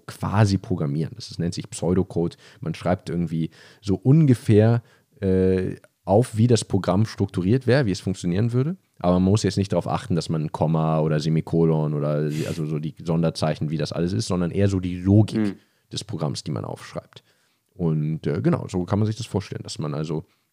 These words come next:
Speaker 1: äh, oft mit vielleicht mal irgendwelchen Programmiersprachen oder Programmierkonzepten, äh, dass man da was, eine, eine Lösung aufschreiben muss, dass man irgendwie vielleicht mal ein Konzept erklären muss, kann natürlich mal gefragt werden, was bedeutet dies oder jenes.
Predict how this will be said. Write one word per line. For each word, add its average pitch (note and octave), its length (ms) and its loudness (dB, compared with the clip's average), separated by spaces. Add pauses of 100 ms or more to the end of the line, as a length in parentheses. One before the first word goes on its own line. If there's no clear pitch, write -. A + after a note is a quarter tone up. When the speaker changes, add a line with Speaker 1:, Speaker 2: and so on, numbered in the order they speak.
(140)
Speaker 1:
äh, E2 240 -2
oft - 380 -2
mit E2 140 -2
vielleicht - 240 -4
mal C2+ 80 -6
irgendwelchen E2 300 -8
Programmiersprachen A2+ 680 -2
oder F2 160 0
Programmierkonzepten, F#2+ 1000 -2 (360)
äh, E2+ 300 0
dass E2 260 -2
man E2 120 -2
da D#2+ 100 -2
was, D#2+ 140 -6
eine, E2+ 260 -2
eine E2+ 160 0
Lösung F#2 280 2
aufschreiben D#2+ 440 -2
muss, D#2+ 300 -8
dass - 160 -12
man D#2 100 -4
irgendwie D2+ 340 -4
vielleicht C2 220 -8
mal D2 80 -2
ein D2+ 120 -4
Konzept - 500 -2
erklären G#2 640 2
muss, C#3+ 340 -2
kann G2 140 -6
natürlich A2 200 -6
mal A#2 120 -2
gefragt A#2 260 -6
werden, G#2+ 160 -4
was F#2 120 -8
bedeutet - 380 -6
dies F2 140 -8
oder D2+ 160 -4
jenes. F#2+ 380 0